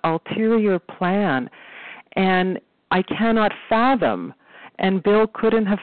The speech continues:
fathomed how he was gonna meet up with this and this and this doctor and how it would all come together to help millions of people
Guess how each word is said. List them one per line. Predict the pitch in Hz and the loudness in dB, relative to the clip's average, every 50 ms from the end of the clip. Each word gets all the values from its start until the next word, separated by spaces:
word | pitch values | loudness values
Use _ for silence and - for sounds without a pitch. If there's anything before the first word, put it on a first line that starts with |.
| - - | -4 -4
fathomed | - 202 208 226 240 226 175 131 135 147 - | -2 0 2 2 0 0 0 -2 -2 -2 -6
how | 151 - - 214 208 214 214 208 | -8 -4 -2 0 2 4 4 2
he | 196 214 | 2 2
was | 190 196 185 - | 2 0 0 0
gonna | - 185 185 180 | -2 -2 -2 -2
meet | 175 175 185 208 214 208 | -2 0 0 2 2 2
up | 202 196 190 - - | 2 2 0 0 -2
with | 156 151 - - | -4 -4 -2 -2
this | 175 190 196 180 - - - | 0 0 0 0 -2 -6 -8
and | 151 147 143 | -8 -4 -2
this | 170 185 196 190 - - | 0 0 0 0 -2 -4
and | 156 156 151 | -6 -4 -2
this | 175 180 - - - | -2 -2 -4 -4 -4
doctor | 175 165 175 190 185 - - 165 147 143 147 - - - - - - | -2 0 0 0 -2 -2 -2 -2 0 0 -2 -4 -8 -14 -18 -10 -8
and | 160 185 | -6 -4
how | 170 175 196 196 196 | -2 0 0 2 2
it | 190 - | 2 0
would | 185 - - | 0 0 0
all | - 196 214 240 254 | 0 2 2 0 0
come | - - 226 226 214 208 - | -2 -2 0 0 0 -2 -4
together | 208 175 156 185 208 240 220 165 147 151 156 151 - - - - - - _ - | -6 -2 0 2 2 2 2 2 2 2 0 -2 -4 -10 -18 -20 -20 -20 _ -4
to | - 208 | -2 -2
help | 180 202 220 214 214 202 - - _ _ | 0 2 2 2 2 0 -4 -10 _ _
millions | 185 190 202 208 233 269 302 302 247 190 156 151 151 156 165 - - - | -2 0 2 2 4 4 4 4 2 2 2 0 -2 -4 -6 -6 -6 -6
of | 180 - - - | -6 -6 -6 -2
people | - 254 285 277 - - 160 151 | 0 0 0 0 0 0 0 0